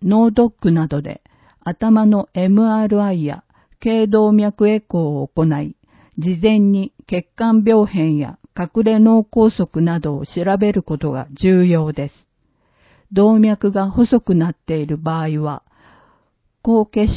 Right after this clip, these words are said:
小板薬、血をサラサラにする薬などを用いて脳梗塞を予防することができ、脳動脈瘤、血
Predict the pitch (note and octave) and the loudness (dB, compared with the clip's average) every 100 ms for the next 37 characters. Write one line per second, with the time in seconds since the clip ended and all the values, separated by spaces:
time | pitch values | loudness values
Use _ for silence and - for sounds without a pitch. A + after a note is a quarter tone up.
0 | - G#3 G3+ G#3 F#3 D3 C3+ - - - | 2 2 2 2 2 0 -2 -10 -16 -18
1 | _ _ - - A3 A3 A3 G#3+ G#3+ A3 | _ _ -8 0 4 4 0 -2 -2 0
2 | G#3+ G#3+ G3+ D#3+ - E3 D#3+ - - F3+ | 0 2 2 2 -2 -4 -4 -6 -2 -2
3 | - - _ _ F3+ G3 F#3 D#3+ D3+ D#3 | -4 -16 _ _ -2 0 0 0 0 -2
4 | D#3 - E3+ - - - _ _ _ - | -2 -2 -4 -4 -14 -18 _ _ _ 2
5 | A3+ A3+ - A#3+ A3+ - D#3+ - C#3+ D3+ | 4 4 4 2 4 0 -4 -4 -4 -2
6 | E3 F3+ G#3+ G#3+ - G#3 G3 G3+ G3+ F#3+ | -2 0 2 2 2 0 0 -2 -2 -2
7 | D3 D#3 D#3 - - _ _ _ _ - | -4 -6 -8 -10 -16 _ _ _ _ -6
8 | G#3+ A#3 A#3 G#3 A3 A3+ A3 A3 G#3+ G#3+ | -2 0 0 0 -2 0 -2 -4 -4 -6
9 | F3 D3 C#3+ - _ _ _ - G#3 | -2 -2 -4 -10 _ _ _ -14 -12